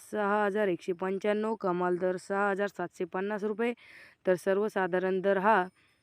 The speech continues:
सहा हजार सहाशे नव्वद रुपये. तसेच बाजार समिती राहुरी वांबोरी सहा क्विंटल आवक झालेली असून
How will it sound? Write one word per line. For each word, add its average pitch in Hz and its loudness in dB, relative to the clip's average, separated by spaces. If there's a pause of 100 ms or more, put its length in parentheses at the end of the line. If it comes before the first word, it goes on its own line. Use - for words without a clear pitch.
(600)
सहा 190 2
हजार 190 2
सहाशे 190 -2
नव्वद 185 2
रुपये. 175 0 (120)
तसेच 202 0 (360)
बाजार 180 0
समिती 196 2
राहुरी 196 4
वांबोरी 196 2 (360)
सहा 196 2
क्विंटल 226 -2
आवक 190 2
झालेली 180 2
असून 202 -2